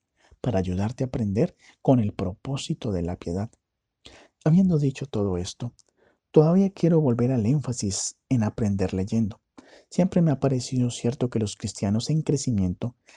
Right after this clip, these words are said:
leen a los cristianos. Para algunos en us-, es un hábito que les cuesta desarrollar, a otros les encanta leer,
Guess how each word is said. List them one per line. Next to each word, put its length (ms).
leen 340
a 60
los 180
cristianos. 580
Para 200
algunos 580
en 140
us-, 320
es 180
un 100
hábito 360
que 100
les 180
cuesta 300
desarrollar, 720
a 140
otros 240
les 160
encanta 500
leer, 320